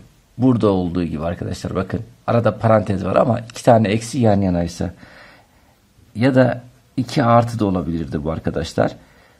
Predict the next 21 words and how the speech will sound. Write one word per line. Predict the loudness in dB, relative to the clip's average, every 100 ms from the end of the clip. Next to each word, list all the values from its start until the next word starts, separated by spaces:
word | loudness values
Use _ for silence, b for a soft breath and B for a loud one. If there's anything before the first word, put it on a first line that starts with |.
| _ -2
Birisi | 0 0 -2
artı, | 0 2 2 2 0 0 -4 -18 _
birisi | -4 -4 -2 -4
eksi | -2 -2
olabilirdi | 0 0 0 -2 -2
ya | 0 0 0
da | 0
birisi | -2 -2 -4
eksi, | -2 -2 -2 -8 -6 -2
birisi | 0 0 -2
artı | 2 2 2 -4
olabilirdi. | -2 4 4 4 -6 _ _ 0 2 2 -2 -8 -12 B B B B B _
Eğer | 4 6 6
iki | 2 -8 -4 -4
işaret | 0 2 2 0 0
de | 0
aynıysa | 2 2 2 -2 -4 0 0 2 2 0 -6 B _ _ _
arkadaşlar, | -4 0 2 0 2 0 0 -4
bunun | -2
sonucu | -2 -2 -2 -2 -2 -4 -8 B _ _
artı. | 2 2 2 -4 -8